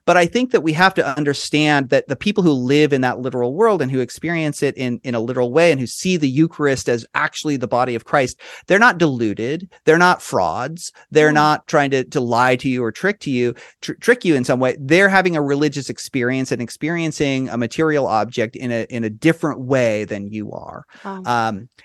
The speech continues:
Speaker 1: and so I, I think that that helps sometimes to kind of understand where, where the sort of divide of how we think about reality and how we think about claims about reality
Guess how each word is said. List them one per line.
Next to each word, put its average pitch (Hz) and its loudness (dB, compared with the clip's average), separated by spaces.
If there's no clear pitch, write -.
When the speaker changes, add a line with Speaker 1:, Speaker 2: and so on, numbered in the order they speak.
Speaker 1:
and 139 0
so 156 4
I, 151 -2
I 160 2
think 202 0
that 165 2
that 156 2
helps 147 -2
sometimes 123 -2
to 123 -10
kind 120 -4
of 113 -4
understand 123 -2
where, 117 2
where 110 -4
the 107 -6
sort 110 -6
of 104 -10
divide 110 -2
of 104 -6
how 113 -2
we 110 -6
think 113 -8
about 98 -6
reality 185 0
and 127 -4
how 127 -2
we 113 -6
think 117 -10
about 95 -6
claims 151 -6
about 123 0
reality 110 -4